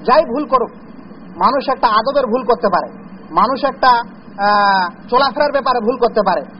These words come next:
কিন্তু যদি কেউ আকীদাগতভাবে ভুল করে, ইমানের ব্যাপারে ভুল করে, বিশ্বাস আকীদার ব্যাপারে ভুল করে, তাহলে সেই ভুলটা মানার মতো, মানার যোগ্য?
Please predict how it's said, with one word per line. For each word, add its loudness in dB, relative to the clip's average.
কিন্তু -4
যদি 0
কেউ 0
আকীদাগতভাবে 0
ভুল -2
করে, -2
ইমানের 4
ব্যাপারে 2
ভুল 0
করে, -2
বিশ্বাস 0
আকীদার -2
ব্যাপারে 0
ভুল 0
করে, 0
তাহলে 2
সেই 2
ভুলটা 2
মানার 2
মতো, -2
মানার 0
যোগ্য? 0